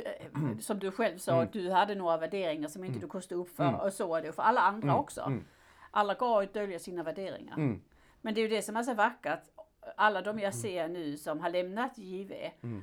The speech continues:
Speaker 1: alltså, på andra sidan så är det den riktiga personen. Någon
Speaker 2: Mm.
Speaker 1: blir politiker, andra
Speaker 2: Mm.
Speaker 1: blir elitidrottare,
Speaker 2: Mm.
Speaker 1: och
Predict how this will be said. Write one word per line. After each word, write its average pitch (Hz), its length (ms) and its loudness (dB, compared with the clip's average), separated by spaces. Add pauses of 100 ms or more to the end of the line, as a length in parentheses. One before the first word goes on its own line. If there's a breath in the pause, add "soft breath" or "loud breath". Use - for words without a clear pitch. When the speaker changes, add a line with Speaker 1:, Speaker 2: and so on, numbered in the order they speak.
(140)
Speaker 1:
alltså, 180 420 -2
på 180 120 -4
andra 196 300 0
sidan 180 440 -6
så 208 140 -4
är 190 120 2
det 185 60 -8
den 180 200 -4
riktiga 202 340 -2
personen. 165 480 -6
Någon 185 280 -4
Speaker 2:
Mm. 220 120 -2
Speaker 1:
blir 214 140 -6
politiker, 208 560 -8
andra 190 260 -4
Speaker 2:
Mm. 123 140 -4
Speaker 1:
blir 190 100 -4
elitidrottare, 185 680 -8
Speaker 2:
Mm. 165 220 -6
Speaker 1:
och 151 240 -6